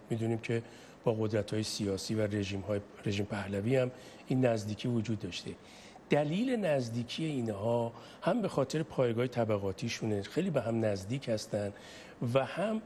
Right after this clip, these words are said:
در واقع اون خاستگاه اجتماعی جاهل‌ها و لاتا با روحانیون که اینها هم نزدیک بودن، چه زیستگاه اینها،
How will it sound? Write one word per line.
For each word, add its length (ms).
در 180
واقع 180
اون 100
خاستگاه 640
اجتماعی 880
جاهل‌ها 560
و 80
لاتا 640
با 420
روحانیون 720
که 160
اینها 360
هم 220
نزدیک 320
بودن، 180
چه 180
زیستگاه 680
اینها، 540